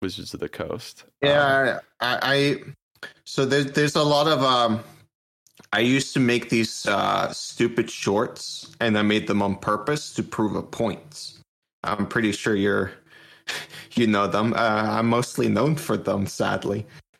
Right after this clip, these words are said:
Speaker 2: Uh, like, uh, Revivify not working and the, uh, infinite A C with the semicolon and stuff like that.
Speaker 1: Mm-hmm.
Speaker 2: And, uh, really the point I wanted to prove was, uh,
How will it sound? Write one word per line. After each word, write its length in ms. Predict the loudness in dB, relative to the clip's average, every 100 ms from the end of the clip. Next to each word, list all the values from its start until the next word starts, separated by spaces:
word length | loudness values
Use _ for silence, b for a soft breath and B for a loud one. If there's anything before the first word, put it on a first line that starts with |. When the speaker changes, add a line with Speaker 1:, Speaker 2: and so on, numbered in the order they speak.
| _ -2
Speaker 2:
Uh, 500 | 0 2 2 2 0 0
like, 400 | 0 0 -2 -2
uh, 400 | 0 0 -2 -4 -2
Revivify 680 | 0 2 0 0 0 0 2
not 240 | 0 0
working 640 | 0 -2 -2 -2 0 0
and 240 | 0 -2 0
the, 260 | 0 0
uh, 380 | 0 0 -2 -2 -2
infinite 540 | 0 0 0 -2 -2 0
A 140 | -2
C 340 | -2 -2 0 2
with 220 | 0 -4
the 80 | -8
semicolon 920 | -2 0 0 0 0 0 2 0 0
and 140 | -4
stuff 300 | -6 -8 -4
like 120 | -6
that. 440 | -2 -2 -4 -10 -20 -20 _ _ _ -14
Speaker 1:
Mm-hmm. 260 | -12 -6
Speaker 2:
And, 380 | -2 0 0 2
uh, 400 | 0 2 2 0 -2
really 500 | 0 4 4 4 2
the 160 | 0
point 400 | -4 -2 -2 0
I 60 | 0
wanted 420 | 0 2 0 -2
to 140 | -4 -6
prove 640 | -4 0 2 2 0 -2
was, 400 | 0 2 0 -2
uh, 520 | 0 0 0 0 -4